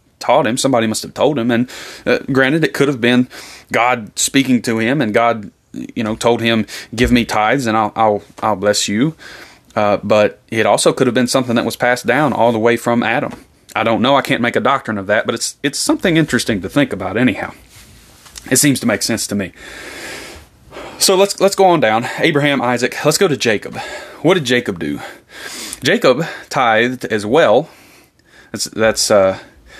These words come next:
another, uh, incident in the Bible where we have of somebody tithing. And, and he did it from a very businesslike, uh, transactional standpoint, very deal-like.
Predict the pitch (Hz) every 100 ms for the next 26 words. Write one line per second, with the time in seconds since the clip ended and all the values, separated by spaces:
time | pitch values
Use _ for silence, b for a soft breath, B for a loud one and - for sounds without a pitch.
0 | B - 123 117 101 - b b b b
1 | _ _ _ _ 90 90 - 143 147 110
2 | 113 - 135 139 104 101 107 101 104 104
3 | 107 92 117 107 113 92 90 92 92 98
4 | B B B B B B - - - -
5 | - 135 123 - 123 156 277 170 139 -
6 | - - - 147 110 90 - _ _ _
7 | _ _ _ - 160 208 147 101 - 160
8 | 135 123 - 107 98 98 - - - 110
9 | 107 104 - 139 139 107 113 120 - -
10 | 101 95 95 - _ - - - 117 90
11 | - 92 113 185 165 101 135 147 92 101
12 | 101 - -